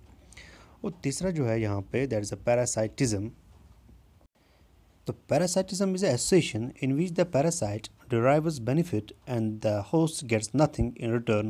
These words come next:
but always suffer some injury। तो एक एसोसिएशन होता है, एक यूनियन होता है between the parasite and the host, जिसके अंदर पैरासाइट जो होते हैं वो derive करते हैं benefit in the form of nourishment, in the form of shelter,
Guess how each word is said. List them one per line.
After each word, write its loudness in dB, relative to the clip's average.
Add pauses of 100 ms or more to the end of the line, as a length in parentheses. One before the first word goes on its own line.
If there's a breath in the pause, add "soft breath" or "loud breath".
but -2
always 2
suffer -4
some -6
injury। -4 (640 loud breath)
तो 2
एक -2
एसोसिएशन -2
होता 0
है, -6 (720)
एक 0
यूनियन 0
होता -2
है -2
between -4
the -4
parasite 0
and -2
the -4 (120)
host, -2 (420 loud breath)
जिसके -2
अंदर 2
पैरासाइट 0
जो 2
होते -2
हैं 2
वो 0 (300 loud breath)
derive 2
करते 0
हैं -2
benefit 2
in -8
the -6
form 2
of 2
nourishment, -4
in -4
the -4 (120)
form -4
of -10
shelter, -2